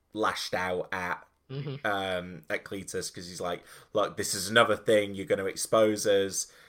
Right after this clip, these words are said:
Speaker 1: Um, you, you've, you've just, like, attacked. We've at-, we've, we've now attacked someone in death row in their cell," and, uh, and I. <laughs> Then the,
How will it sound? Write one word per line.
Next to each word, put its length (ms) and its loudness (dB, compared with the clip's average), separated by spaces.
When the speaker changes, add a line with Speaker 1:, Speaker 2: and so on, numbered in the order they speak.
Speaker 1:
Um, 640 0
you, 140 -8
you've, 360 -14
you've 200 -12
just, 280 0
like, 200 2
attacked. 420 0
We've 200 0
at-, 160 2
we've, 200 0
we've 200 0
now 260 6
attacked 720 2
someone 360 4
in 120 2
death 260 4
row 260 10
in 120 0
their 160 -2
cell," 440 2
and, 500 4
uh, 140 4
and 340 0
I. 180 2
<laughs> 140 2
Then 260 12
the, 200 6